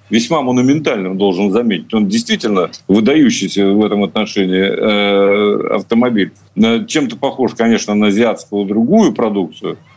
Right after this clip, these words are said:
но тем не менее, он внушает уважение на дорогах. С ним считаются,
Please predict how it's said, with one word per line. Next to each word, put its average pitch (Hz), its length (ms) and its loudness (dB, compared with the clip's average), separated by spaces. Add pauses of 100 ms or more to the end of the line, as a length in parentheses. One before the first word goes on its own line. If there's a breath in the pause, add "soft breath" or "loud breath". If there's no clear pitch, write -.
но 123 160 4
тем 156 240 -2
не 175 100 0
менее, 95 420 0 (200)
он 127 220 0
внушает 143 500 0
уважение 110 540 -2
на 90 120 -6
дорогах. 90 520 -4
С - 280 -2
ним 131 160 4
считаются, 120 760 -2